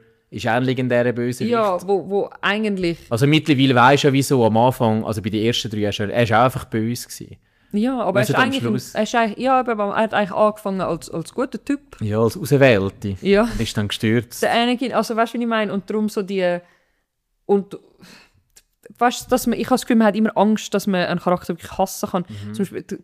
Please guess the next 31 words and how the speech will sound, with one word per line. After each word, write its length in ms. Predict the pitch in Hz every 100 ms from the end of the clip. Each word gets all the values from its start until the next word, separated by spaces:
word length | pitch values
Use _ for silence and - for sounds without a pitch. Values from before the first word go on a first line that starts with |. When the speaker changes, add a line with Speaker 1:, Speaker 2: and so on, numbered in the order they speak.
| -
Speaker 2:
Game 140 | 240
of 80 | 233
Thrones 240 | 233 247
hat 140 | 262 262
das 100 | -
so 80 | 233
gut 300 | 240 233 -
gemacht. 340 | - 190 -
Speaker 1:
Ja, 280 | 107 110 110
ich 60 | 104
habe 140 | -
es 180 | - -
nie 120 | 95
geschaut. 540 | 92 - 95 - _ _ _ _ _
Speaker 2:
Mm, 200 | - 214 214
aber 160 | - 202
wirklich, 400 | 262 - 269 - _ _
dass 240 | - 220 -
du, 300 | 214 202 175
dass 200 | - -
du 60 |
die 80 | 196
Charaktere 640 | 190 180 196 - 208 190 175
wirklich 320 | 202 247 - _ -
nicht 340 | 190 196 226
mehr 240 | 233 240 233
gern, 200 | 208 208
der 100 | 202
eine, 200 | 147 247 240 233
wo 320 | 202 202 196 - _ _ _
der 120 | -